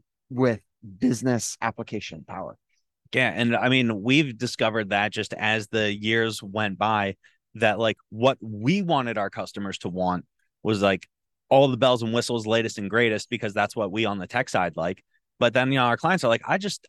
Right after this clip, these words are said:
Speaker 2: I don't wanna have to learn anything.
Speaker 1: Yeah.
Speaker 2: I just want it, I just want to keep doing what I'm doing and know that I'm secure." And so we,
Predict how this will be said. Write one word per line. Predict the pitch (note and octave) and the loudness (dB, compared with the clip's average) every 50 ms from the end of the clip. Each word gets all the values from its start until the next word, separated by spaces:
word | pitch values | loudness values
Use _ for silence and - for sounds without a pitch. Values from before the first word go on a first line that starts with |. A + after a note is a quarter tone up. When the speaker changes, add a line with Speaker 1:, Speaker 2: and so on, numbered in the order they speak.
| _ - | _ -2
Speaker 2:
I | D#3+ | 0
don't | G#3 A#3 A3 F3+ | 0 0 2 0
wanna | E3+ D#3 | -2 -2
have | C#3+ - | -2 -2
to | - A2+ | -4 -2
learn | G#2 A2 A#2+ A#2+ G#2+ | 0 0 0 2 0
anything. | A#2 F3 G3 D3+ - - B1+ D#2+ F#2+ - _ _ - | 0 -2 -2 -4 -6 -12 -14 -16 -20 -20 _ _ -8
Speaker 1:
Yeah. | B2 A2+ G2+ | -8 -4 -2
Speaker 2:
I | F#2 C#3 | -2 -2
just | C3 D3+ - - | -2 -2 -4 -4
want | C3+ C3 C3+ C#3 C#3+ | -2 -2 -2 -2 -2
it, | C3+ - _ _ _ - - | -6 -10 _ _ _ -10 -6
I | - A#2+ | -4 -4
just | A#2+ C3+ C#3+ - | -2 -4 -4 -2
want | D3+ C#3 D3+ E3+ D3 - | 2 4 4 4 4 0
to | F3 | -4
keep | E3 - G3 D#3+ | -2 -2 -4 0
doing | B2 C#3+ D3 D#3 D#3+ D3 C3 | 2 2 2 4 2 2 2
what | B2+ C3+ C#3 - | 2 2 2 2
I'm | B2+ B2+ B2+ B2 | 0 -2 -2 -2
doing | A2 A2+ A#2 B2 C#3 D#3+ E3 D3+ - _ _ _ _ _ _ | -2 -2 -2 -2 -2 -6 -8 -10 -14 _ _ _ _ _ _
and | A#2+ B2 B2+ A#2+ A#2 | -2 0 0 0 2
know | A#2 A2 A2+ A#2+ B2 C3 C3+ - - _ _ | 2 4 4 4 4 4 2 -2 -6 _ _
that | F#2+ F#2+ G#2 A2+ A2 A2 G#2+ - _ _ | -10 -4 -2 0 0 -2 -4 -6 _ _
I'm | G2+ G#2 G#2+ G#2+ G#2+ G#2+ G#2 G#2 G#2 - _ _ _ _ _ _ _ _ - | -8 -6 -6 -4 -6 -6 -8 -8 -10 -14 _ _ _ _ _ _ _ _ -14
secure." | - - A#2+ - - A2+ G2 E2+ D#2 C2 - _ | -10 -8 -8 -6 -2 -2 -2 -2 -4 -6 -10 _
And | - G#2 G#2 | -6 -4 0
so | - C3 | 2 2
we, | A#2 A#2+ A#2 G#2 | 4 4 2 0